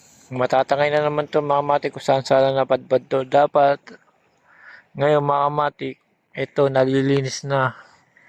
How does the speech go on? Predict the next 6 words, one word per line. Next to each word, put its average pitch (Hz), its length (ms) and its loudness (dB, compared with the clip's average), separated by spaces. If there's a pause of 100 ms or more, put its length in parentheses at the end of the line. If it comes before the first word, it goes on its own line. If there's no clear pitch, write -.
(460)
Lalo 123 400 0
na 127 400 0
ang 127 80 -4
dagat, 127 480 0
eh, 117 480 -2 (960)
maganda, 131 640 2